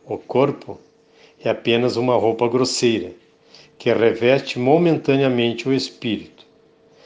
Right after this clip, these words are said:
verdadeira corrente que o prende à gleba terrena,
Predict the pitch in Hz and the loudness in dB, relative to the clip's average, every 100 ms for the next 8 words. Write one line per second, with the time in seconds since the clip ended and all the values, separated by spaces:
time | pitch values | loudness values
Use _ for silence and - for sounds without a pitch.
0 | - _ - 110 107 110 107 135 180 185 | -20 _ -4 -2 0 0 2 2 4 2
1 | - 170 110 131 139 139 - 120 - - | 2 0 2 0 -2 -6 -6 -4 -4 -2
2 | 113 117 120 107 107 104 107 - 117 - | -2 0 -2 -2 -2 -2 -4 -4 -4 -4
3 | 92 | -8